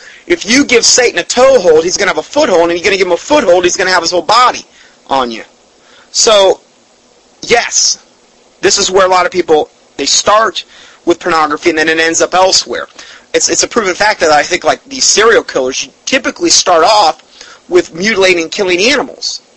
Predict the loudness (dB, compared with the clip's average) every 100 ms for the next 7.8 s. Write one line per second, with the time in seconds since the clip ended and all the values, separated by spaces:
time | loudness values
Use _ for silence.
0 | _ _ -6 -2 -2 -2 -2 0 0 0
1 | -2 -2 -2 -4 _ _ _ -8 0 0
2 | 0 -4 -4 -2 0 0 0 -2 -2 -2
3 | 2 2 0 -2 -4 0 0 2 2 2
4 | 0 -4 -12 _ _ _ _ _ -6 -2
5 | 0 0 -2 0 0 2 0 2 0 -2
6 | -2 -4 -6 -8 -6 -6 -6 -6 -6 -6
7 | -10 -12 -12 -8 -6 -4 -4